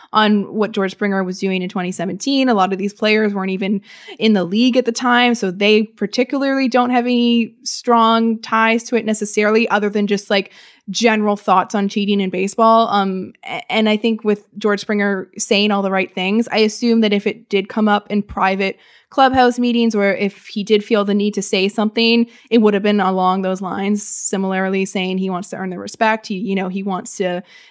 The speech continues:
be their teammate first. He, you know, all these, like, platitudes that sound good. Um, and so, yeah, but, you know, I, I, you know, it's been asked a couple times now.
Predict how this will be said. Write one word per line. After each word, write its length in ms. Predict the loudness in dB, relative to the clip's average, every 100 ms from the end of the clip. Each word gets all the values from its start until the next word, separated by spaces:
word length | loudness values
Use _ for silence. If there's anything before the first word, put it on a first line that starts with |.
| -12
be 520 | 2 4 4 4 2 0
their 180 | -2
teammate 460 | -2 -2 -2 -2 -2
first. 380 | 2 2 2 -2
He, 80 | -4
you 160 | 0
know, 120 | 0
all 180 | 4 2
these, 200 | 4 2
like, 180 | 0 0
platitudes 560 | 0 0 0 -2 -2 -2
that 200 | -4 -2
sound 320 | -2 -2 -2
good. 300 | -4 -4 -6
Um, 680 | -8 -8 -8 -8 -10 -10 -14 _ -20 -4
and 400 | -2 -2 -4 -6
so, 440 | -2 0 0 -4 -10 -20 -20 _ _ _ _ _ _
yeah, 380 | -2 2 4 2
but, 300 | 4 2 2
you 260 | -4 -2 2
know, 440 | 4 4 4 0 -6
I, 240 | -12 -14 -14 _ -20 -16 -16 -8 0
I, 360 | 4 6 4
you 140 | 2 2
know, 120 | 4
it's 120 | 4
been 140 | 0 2
asked 300 | 2 2 -4
a 40 |
couple 300 | -2 2 2
times 360 | 2 2 2 2
now. 540 | 2 4 4 4 0